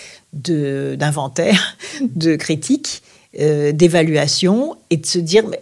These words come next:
objectivement, de ne pas subir ce poids de la reproduction inconsciente. Euh, par exemple, nous, on,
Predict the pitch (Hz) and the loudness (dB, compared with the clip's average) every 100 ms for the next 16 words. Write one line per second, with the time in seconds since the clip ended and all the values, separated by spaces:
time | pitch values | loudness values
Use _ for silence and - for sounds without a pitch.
0 | - 196 175 196 196 185 165 165 185 262 | 0 2 4 2 0 -6 -4 -2 0 0
1 | 302 180 156 151 226 - - 226 202 214 | -4 -8 -8 -2 0 0 0 2 4 6
2 | 208 147 - _ _ _ _ _ - - | 4 4 -8 _ _ _ _ _ -10 2
3 | 180 - - 240 180 160 175 170 - 160 | 2 2 4 4 6 2 0 -2 -4 -6
4 | 165 - 175 151 151 151 143 156 147 240 | -4 -4 2 2 0 -4 -2 -2 -2 -2
5 | - - - - - - - 170 151 147 | -6 -10 -14 -20 -20 -20 0 2 4 2
6 | 143 139 135 151 160 160 170 151 - - | 0 -4 -4 -2 -2 0 -2 -4 -12 -10
7 | - 190 196 175 - 165 | 2 4 6 4 2 -4